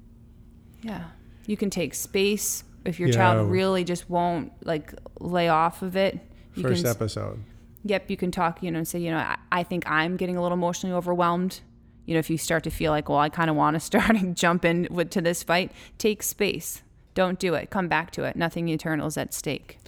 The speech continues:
Speaker 1: most
Speaker 2: So
Speaker 1: of the time.
Speaker 2: So backing up, why is it important? I mean, getting into fights is tiring. Why is
Speaker 1: Yeah.
Speaker 2: it important to avoid that dynamic?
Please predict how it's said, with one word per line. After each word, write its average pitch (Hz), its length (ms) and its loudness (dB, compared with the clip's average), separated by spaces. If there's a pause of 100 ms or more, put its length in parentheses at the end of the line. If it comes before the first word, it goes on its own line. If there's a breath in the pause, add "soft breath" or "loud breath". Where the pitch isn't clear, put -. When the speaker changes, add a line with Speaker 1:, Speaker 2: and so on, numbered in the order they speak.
(140 loud breath)
Speaker 1:
most 156 300 2
Speaker 2:
So 139 40 -4
Speaker 1:
of - 60 -8
the 147 80 -4
time. - 280 -10 (180)
Speaker 2:
So 175 200 2
backing 175 440 4
up, 139 340 2 (760 soft breath)
why 147 340 4
is 185 140 2
it 190 100 0
important? 147 680 0 (680)
I - 40 2
mean, 143 240 4
getting 151 280 2
into 139 120 4
fights 131 300 2
is 110 240 -2
tiring. 104 560 0 (300 soft breath)
Why 139 220 4
is 175 80 2
Speaker 1:
Yeah. 185 60 4
Speaker 2:
it - 40 -6
important 147 480 0
to 139 140 0
avoid 113 380 2
that 101 260 0
dynamic? 95 600 -4